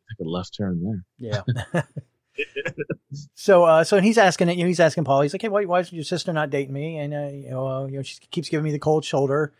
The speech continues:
Speaker 2: Uh, and Paulie degraded his sister, pummeling her self-image, regarded Adrian as a loser. Rocky, uh, shouldn't even waste his time. And basically, kind of what, if you guys listen to the trailer at the beginning, we, you know, hear the same thing. He talks about how,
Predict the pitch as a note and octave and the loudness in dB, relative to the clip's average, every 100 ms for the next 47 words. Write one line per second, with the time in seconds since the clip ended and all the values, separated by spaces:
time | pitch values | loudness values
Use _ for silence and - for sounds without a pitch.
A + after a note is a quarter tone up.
0 | _ _ _ - C#3+ C3 C3 D3 D3+ D3+ | _ _ _ 0 2 2 0 -2 2 4
1 | C#3+ C#3 C#3+ C#3+ C3+ C3+ - C#3+ - D3+ | 2 2 2 2 2 -2 -2 -2 0 0
2 | D3 C#3+ - D3 D3 D3 C3 C3+ C3 A#2+ | 2 0 0 -2 -2 -4 -4 -4 -6 -4
3 | D3 C#3+ - C#3+ C#3+ C#3 C3+ C#3 C3 C3+ | -2 -2 -4 -6 -6 -6 -8 -8 -4 -2
4 | C3+ C#3 C3+ C3 C3 B2+ A#2+ B2 C#3 C#3+ | -2 -2 -4 -4 -8 -8 -8 -4 -4 -4
5 | C#3 C3 A#2+ A#2+ C3+ C3 B2 A#2+ A#2+ A#2+ | -4 -4 -6 -6 -8 -8 -8 -8 -8 -10
6 | C3 - C#3 C3 B2 C3 - - C3+ C3+ | -14 -12 -10 -10 -8 -10 -10 -12 -10 -8
7 | C#3 B2+ _ _ _ _ F#3+ A3 G#3+ E3 | -8 -10 _ _ _ _ 2 2 2 0
8 | E3 D#3 D3 C3+ C#3+ B2+ C#3+ C3+ C3+ C3 | 2 2 2 0 0 0 -4 -4 -4 -6
9 | C3 C3 B2 A#2+ B2 A#2 A#2+ B2 A#2 A2 | -6 -6 -6 -8 -10 -10 -10 -12 -12 -14
10 | - C#3 A#2 G#2 A#2+ - - A#2+ A2+ A2 | -16 -12 -12 -8 -10 -10 -12 -12 -12 -14
11 | A2 A#2 A#2 A#2 - A#2 G#2+ A2+ A2 | -12 -14 -12 -14 -12 -10 -10 -8 -10